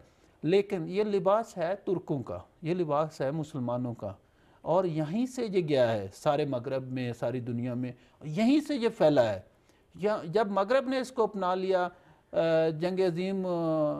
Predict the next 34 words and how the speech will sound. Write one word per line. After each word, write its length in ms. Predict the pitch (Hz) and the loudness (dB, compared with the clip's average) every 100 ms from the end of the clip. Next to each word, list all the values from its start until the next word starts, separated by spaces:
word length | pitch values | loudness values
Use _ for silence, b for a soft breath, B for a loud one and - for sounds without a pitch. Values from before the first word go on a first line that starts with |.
| - | -6
दोम 440 | 147 170 160 175 | 0 2 2 0
के 140 | 170 170 | 0 0
बाद, 420 | 131 131 160 147 | 2 4 4 2
अ, 200 | 139 131 | -2 0
जब 280 | 127 123 123 | -2 -4 -4
जापान 440 | 131 123 127 139 | -6 -4 -2 -4
को 140 | 147 147 | -4 -8
शिकस्त 500 | - - 135 - 139 | -8 -4 -4 -4 -6
हुई 260 | 139 165 | -2 0
तो 160 | 127 139 | -2 -4
उन्होंने 260 | 143 156 | -2 -2
देखा 360 | 139 127 123 151 | -2 -4 -4 -6
कि 140 | - | -2
ये 220 | 143 139 143 | -2 -2 -2
जो, 260 | 151 147 - b b b 160 | 0 -2 -4 b b b -4
ये 220 | 147 214 | 2 2
जो 280 | 226 226 208 | 4 0 0
तरीका 520 | - - 160 156 151 | -2 -2 0 2 0
था 220 | 139 151 | 0 -4
ना 120 | 190 | -4
जंग 300 | 208 160 147 | -2 0 -2
करने 360 | 147 139 135 131 | 0 -2 0 -4
का 180 | 123 127 | 0 2
और 540 | 127 123 120 123 123 - | 4 2 2 0 -4 -10
दुनिया 460 | 135 120 135 131 127 | -8 -4 -2 -2 -2
पर 280 | 127 123 | 0 0
कुदरत 440 | 120 - 127 127 123 | 0 -4 -2 -2 -4
हासिल 300 | 127 113 120 | -6 -4 -6
करने 300 | - 117 117 | -2 -2 -2
का, 100 | 113 | -4
डोमिनेशन 720 | 107 123 123 135 147 147 160 | -6 -2 0 0 0 -2 -4
हासिल 340 | 135 127 123 | -2 -2 -4
करने 360 | 123 135 131 127 | -6 -4 -4 -4
का, 180 | 127 | -2